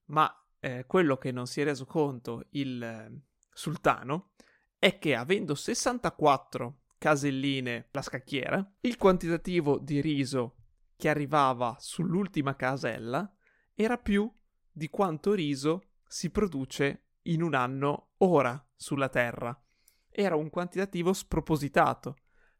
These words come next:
perché seguendo il procedimento esponenziale ottenevi che appunto, eh, procedeva con le potenze di due.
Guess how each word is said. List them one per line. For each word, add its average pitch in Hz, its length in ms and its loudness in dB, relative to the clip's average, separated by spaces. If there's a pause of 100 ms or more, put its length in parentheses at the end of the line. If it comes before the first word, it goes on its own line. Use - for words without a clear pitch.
perché 165 560 2
seguendo 139 680 0
il - 100 -6
procedimento 143 600 -4
esponenziale 165 960 0 (260)
ottenevi 135 600 -2
che - 100 -4
appunto, 160 680 0 (520)
eh, 135 320 0
procedeva 185 580 0
con 180 220 2
le 196 100 2
potenze 160 400 -2
di 147 120 0
due. 139 400 -4